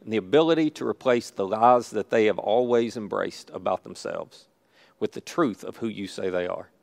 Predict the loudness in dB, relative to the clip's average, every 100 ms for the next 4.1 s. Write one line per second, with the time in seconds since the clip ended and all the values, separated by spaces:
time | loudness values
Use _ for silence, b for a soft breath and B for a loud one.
0 | _ _ _ _ _ b b -20 4 6
1 | 8 4 2 0 0 4 6 6 4 -4
2 | -6 -6 -6 -6 -6 0 0 2 -2 -2
3 | -4 -4 -4 -4 -6 -8 -6 -6 -10 -12